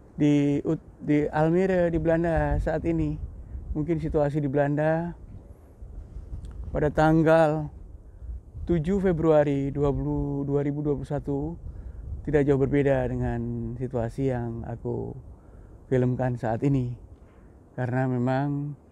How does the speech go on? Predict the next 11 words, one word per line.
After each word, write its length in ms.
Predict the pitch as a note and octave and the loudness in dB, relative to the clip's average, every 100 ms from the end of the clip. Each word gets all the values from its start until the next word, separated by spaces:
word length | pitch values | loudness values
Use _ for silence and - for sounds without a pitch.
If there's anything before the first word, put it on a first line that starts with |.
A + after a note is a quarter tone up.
| - - - - | -20 -20 -20 -8
sudah 160 | - D#3+ | 2 4
diprediksi 720 | C#3+ D#3 D#3+ - - F#3+ C#3 | 4 2 2 0 2 2 4
sebenarnya 480 | C#3 C3+ C3+ C#3 C#3 | 2 2 2 2 0
beberapa 560 | C3+ C3 B2 B2 B2+ | -2 0 0 0 -2
hari 160 | B2+ B2+ | 0 -2
yang 160 | B2 | -2
lalu 400 | A#2+ C3 D#3 E3+ F3 - - - - - | 0 2 2 2 -2 -12 -20 -20 -20 -10
di 160 | - B2+ | -4 0
Belanda 480 | C3+ C3 C3+ C3+ A2+ | 2 2 2 0 0
akan 480 | - B2 B2 A#2+ A#2 | -2 -2 0 -2 -4
turun 640 | C3+ B2 A#2+ A#2 A#2 A#2+ | -4 -2 -2 -2 -4 -8